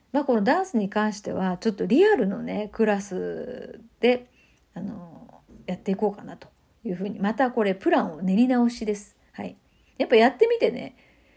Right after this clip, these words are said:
やっぱハードル高すぎたなって、やってみたからこそ分かるっていうところがあるので、まあ、これはちょっと今年は形になりませんでしたけれども、めげずに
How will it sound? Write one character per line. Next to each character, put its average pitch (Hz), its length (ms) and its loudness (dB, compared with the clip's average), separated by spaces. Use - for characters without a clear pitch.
や 202 60 -6
っ - 40 -6
ぱ 196 60 -4
ハ 285 180 -2
ー 359 40 2
ド 381 80 6
ル 370 60 4
高 359 220 -6
す 370 120 0
ぎ 381 80 2
た 262 120 -2
な 196 120 0
っ 190 60 -6
て、 190 80 -8
や 208 140 2
っ 240 100 -6
て 392 160 2
み 453 120 2
た 427 140 2
か 311 100 -2
ら 285 100 2
こ 349 100 -2
そ 214 160 2
分 185 160 -4
か 208 100 0
る 196 60 0
っ - 40 -2
て 196 120 -12
い - 20 -6
う - 40 -16
と 170 80 -10
こ 165 120 -10
ろ 160 120 -8
が 165 100 -12
あ 170 60 -10
る 160 100 -16
の - 140 -18
で、 170 260 -8
ま 202 80 -4
あ、 190 40 -2
こ 233 180 0
れ 247 60 6
は 240 280 2
ち 247 100 -6
ょ 226 40 -4
っ - 20 -16
と 202 100 -6
今 202 160 -6
年 220 260 0
は 208 200 0
形 220 400 -4
に 202 80 2
な 196 80 2
り 196 120 0
ま 208 100 -2
せ 202 140 -4
ん 196 40 -2
で - 80 -8
し - 60 -14
た 143 100 -14
け - 100 -14
れ - 40 -14
ど - 120 -16
も、 - 220 -18
め 214 160 2
げ 240 120 6
ず 190 120 2
に - 280 -14